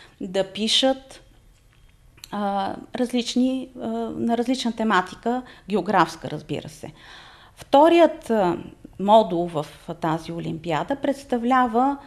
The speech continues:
а, така наречения теренен,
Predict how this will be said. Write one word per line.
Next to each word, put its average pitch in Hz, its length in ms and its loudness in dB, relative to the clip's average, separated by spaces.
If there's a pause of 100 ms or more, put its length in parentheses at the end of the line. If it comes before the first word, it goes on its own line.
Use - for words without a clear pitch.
(400)
а, 226 500 4 (1500)
така 240 240 -2
наречения 233 640 0 (140)
теренен, 202 640 4